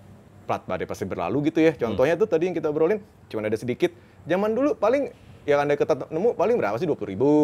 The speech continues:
Speaker 1: gitu, lima belas ribu,
Speaker 2: <laughs>
Speaker 1: ya kan. Nah sekarang di pasaran, jual, gue lihat di depan muka gue,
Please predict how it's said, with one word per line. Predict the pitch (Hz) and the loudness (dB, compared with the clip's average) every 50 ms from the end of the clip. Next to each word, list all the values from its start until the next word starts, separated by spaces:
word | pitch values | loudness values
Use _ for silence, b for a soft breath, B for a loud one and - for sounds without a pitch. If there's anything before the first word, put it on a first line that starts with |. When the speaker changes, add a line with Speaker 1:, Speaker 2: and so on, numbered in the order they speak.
| 147 151 147 | 4 4 2
Speaker 1:
gitu, | 104 104 - 90 | 0 -4 -6 -8
lima | 85 85 | -4 -2
belas | 143 143 - | -2 -2 0
ribu, | - 175 135 127 156 160 160 160 160 | 0 0 2 4 4 6 6 6 4
Speaker 2:
<laughs> | 127 107 | 4 2
Speaker 1:
ya | 104 104 101 | 0 -2 -2
kan. | 98 117 131 135 - - - | -2 -4 -4 -6 -12 -18 -8
Nah | - 131 | -8 -6
sekarang | - - 165 175 220 277 311 294 - - - - - - - - - - | 0 2 4 4 4 4 2 -2 -6 -16 -20 -20 -20 -20 -20 -20 -16 -4
di | 131 139 | -2 4
pasaran, | 147 160 147 175 175 214 254 240 190 - - | 4 4 6 6 4 4 4 2 -2 -8 -14
jual, | - 110 123 151 165 | -8 2 4 4 4
gue | 175 147 131 131 | 6 4 2 2
lihat | 143 147 | 0 0
di | 131 131 | 0 -2
depan | 120 135 | -4 -4
muka | 139 143 139 139 | -4 -2 -2 -2
gue, | 143 143 156 185 | -2 0 0 0